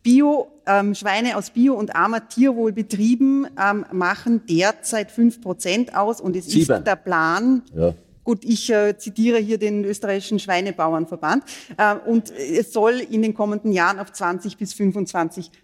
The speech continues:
Speaker 1: Prozent ges-, äh, ges-, äh, gesteigert werden. Herr Bachler, Fünfzig Prozent der Schweinebauern sind in Programmen, zwei Drittel der österreichischen Landwirte nicht im Armer-Gütesiegel. Erzählen Sie uns ein bisschen, warum tut sich der Landwirt schwer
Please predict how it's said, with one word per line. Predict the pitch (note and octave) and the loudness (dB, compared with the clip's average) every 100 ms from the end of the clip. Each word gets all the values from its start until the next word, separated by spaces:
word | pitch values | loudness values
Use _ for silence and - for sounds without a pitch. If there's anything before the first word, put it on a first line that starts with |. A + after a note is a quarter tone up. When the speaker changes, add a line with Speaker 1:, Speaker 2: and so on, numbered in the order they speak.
| _ | _
Speaker 1:
Prozent | G3 F#3 F#3+ F3 E3+ - _ _ _ _ | -8 -4 0 0 -2 -10 _ _ _ _
ges-, | G3+ - | -6 -2
äh, | F3+ F#3 E3+ | 0 0 0
ges-, | F3+ - | -4 -8
äh, | C3+ E3 | -6 -6
gesteigert | F3 D3+ D#3 E3 D#3 | -6 -6 -6 -8 -8
werden. | D3 - - - _ _ - | -8 -10 -18 -20 _ _ -8
Herr | A3 | -4
Bachler, | G#3+ D#3+ - D3 D3 - _ _ _ _ _ _ - | 0 -2 -2 -10 -12 -16 _ _ _ _ _ _ -2
Fünfzig | D4 C#4+ - - | 2 2 0 -4
Prozent | A#3 A3+ A3 G#3 | -4 -2 -4 -4
der | |
Schweinebauern | G3+ F#3+ F3+ F#3+ F3+ F3 F3 | -6 -4 -4 -2 -2 0 -2
sind | - B3+ B3 | 2 2 2
in | G#3+ F#3+ | -4 -4
Programmen, | G3 G3 E3 F3+ G3+ G3 G3+ - | -8 -2 -2 0 -2 -4 -6 -8
zwei | F#3 F#3+ | -4 -2
Drittel | F#3+ G#3+ - G3+ | -2 -4 -2 -4
der | F#3 | -4
österreichischen | F#3 F#3 F3+ - F#3 | -6 -8 -8 -6 -2
Landwirte | D#3 F3 F#3 F#3 F#3 | -2 0 -4 -4 0
nicht | G3+ A3 - | 0 0 -4
im | G#3 F#3 | -4 -4
Armer-Gütesiegel. | F3 F3+ F#3 F3 F3+ - D#3 D#3+ - _ _ _ _ | -4 -4 -6 -8 -10 -10 -8 -8 -10 _ _ _ _
Erzählen | G#3+ - B3+ C#4 | -6 2 2 2
Sie | |
uns | C4+ C4 | 0 -2
ein | B3 | -4
bisschen, | A#3+ B3 | -4 -2
warum | G#3+ A3 D4+ D#4 | 0 2 4 2
tut | C4 C4 | -4 -6
sich | - C4 | -6 -4
der | A#3+ | -2
Landwirt | G3 F3+ A3 C4 - | 0 0 -2 -6 -6
schwer | F3+ F3 F#3+ B3 B3 | -4 -2 0 -2 -6